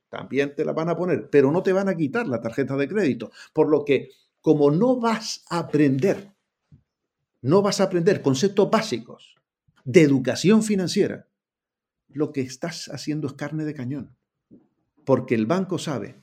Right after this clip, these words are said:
que ahora mismo te soluciona algo, pero tú vas a seguir cayendo, porque tú no tienes buenos hábitos de educación financiera. Tú vas a seguir utilizando la tarjeta de, de crédito revolving. Vas a gastar más de lo que ingresas.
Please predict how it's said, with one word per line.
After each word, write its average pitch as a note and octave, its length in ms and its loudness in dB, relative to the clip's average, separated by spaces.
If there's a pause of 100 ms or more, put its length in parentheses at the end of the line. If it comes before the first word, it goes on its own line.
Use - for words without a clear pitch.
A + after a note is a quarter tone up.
(280)
que B2+ 260 -2
ahora C#3+ 260 0
mismo C3 280 -4
te A2 100 -8
soluciona E3+ 520 -6
algo, G#2 360 -8 (180)
pero G#2+ 240 -4
tú F3 160 -2
vas A2 160 -8
a G#2 40 -10
seguir A2+ 280 -4
cayendo, G#2+ 500 -8 (300)
porque C#3 300 2
tú E3 180 0
no F#3+ 160 2
tienes E3 340 0
buenos G3 460 4
hábitos C3 500 -2
de A#2 140 -4
educación A#2 420 -4
financiera. A#2 500 -4 (300)
Tú G#3+ 120 2
vas G#3+ 100 4
a A3 60 4
seguir G3 280 4
utilizando F#3+ 640 2
la B2 140 0
tarjeta D3+ 500 -4
de, C3+ 640 0
de C3 260 -2
crédito D#3+ 640 -2
revolving. A#2+ 680 0 (320)
Vas F#3 260 -2
a F#3+ 80 0
gastar F#3+ 460 2
más E3+ 360 0
de E3 120 0
lo E3 160 2
que C#3+ 100 0
ingresas. C3 600 0